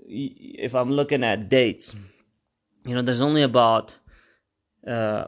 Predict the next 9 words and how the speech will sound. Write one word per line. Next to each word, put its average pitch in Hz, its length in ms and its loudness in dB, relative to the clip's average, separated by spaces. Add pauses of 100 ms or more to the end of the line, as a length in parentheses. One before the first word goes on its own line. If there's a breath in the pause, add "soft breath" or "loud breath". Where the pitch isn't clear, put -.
realistically 131 540 -4
six - 800 -4
weeks 117 440 -2
to - 80 -12
go 113 460 0
or 90 120 -4
seven 117 420 0
weeks 110 320 -6
to, 98 720 -8